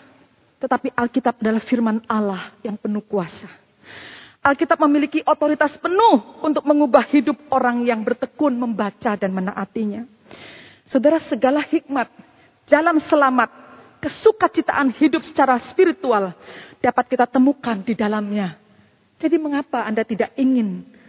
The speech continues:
dengan penuh rasa ingin dan kerinduan untuk terus membacanya? Sesungguhnya hidup kita ini ditopang oleh firman Allah. Dan kita tidak mungkin hidup tanpa firman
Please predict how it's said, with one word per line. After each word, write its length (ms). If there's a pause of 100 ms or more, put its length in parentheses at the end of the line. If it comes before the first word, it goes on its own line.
(220)
dengan 240
penuh 320
rasa 640 (160)
ingin 400
dan 240
kerinduan 560
untuk 240
terus 400
membacanya? 640 (800)
Sesungguhnya 480
hidup 240
kita 240
ini 80
ditopang 720
oleh 160
firman 480
Allah. 320 (400)
Dan 160
kita 160
tidak 240
mungkin 480
hidup 480
tanpa 320
firman 320